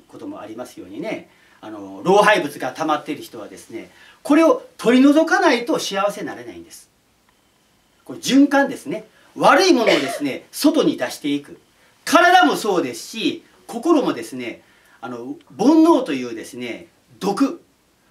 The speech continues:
これを消去、排除し、除いていくのが仏教なんです。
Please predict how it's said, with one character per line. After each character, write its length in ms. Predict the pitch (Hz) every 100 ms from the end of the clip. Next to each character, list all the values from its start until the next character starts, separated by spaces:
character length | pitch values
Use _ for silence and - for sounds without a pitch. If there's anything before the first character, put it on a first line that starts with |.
| _ -
こ 140 | 330
れ 120 | 370
を 260 | 359 - - _ _
消 400 | - - 320 -
去、 220 | - - _ _ _ _ _ -
排 380 | - 330 262
除 140 | 139 117
し、 340 | - - - _ _ _ _ _ _ 160
除 380 | 247 294 349
い 100 | 330
て 180 | 302 302
い 80 | 294
く 120 | 285
の 100 | 320
が 120 | 254
仏 200 | - 139 -
教 140 | -
な 100 | 85
ん 100 | -
で 80 | -
す。 200 | -